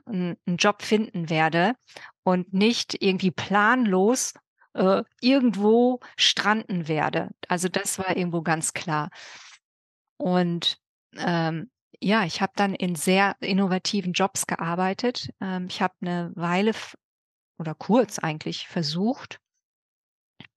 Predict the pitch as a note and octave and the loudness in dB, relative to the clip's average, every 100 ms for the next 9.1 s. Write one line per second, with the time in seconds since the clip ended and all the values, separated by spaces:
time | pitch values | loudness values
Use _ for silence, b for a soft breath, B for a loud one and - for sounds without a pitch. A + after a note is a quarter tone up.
0 | - F3 F3 E3+ E3+ F#3 F3 E3+ E3 E3 | 0 2 2 0 -2 0 2 0 -2 -4
1 | F#3+ _ _ b b _ F#3 F3 F3 - | -8 _ _ b b _ 0 2 2 2
2 | F#3 G3 G3 F3 F3 E3+ F3 E3 F#3 A3+ | 4 4 2 2 0 0 0 0 0 0
3 | B3 - - F#3+ G3+ G#3 G3+ F#3 - - | -2 -2 0 0 0 0 -2 -4 -4 -4
4 | F3 E3+ - F3+ F3 E3+ - - E3+ E3 | -2 -4 -4 -2 -2 -2 -4 -4 -2 -2
5 | D#3+ D#3+ B B B _ _ _ _ _ | -2 -4 B B B _ _ _ _ _
6 | _ _ _ _ _ _ - F3 E3+ F#3 | _ _ _ _ _ _ -8 -2 2 2
7 | F3+ F#3+ - - F3 G#3 F#3+ - G3 E3 | 2 2 2 -2 0 2 2 0 -2 -2
8 | E3+ E3 - - - F3 E3+ F#3+ G#3+ G#3+ | -2 -4 -6 -6 -2 0 0 2 2 0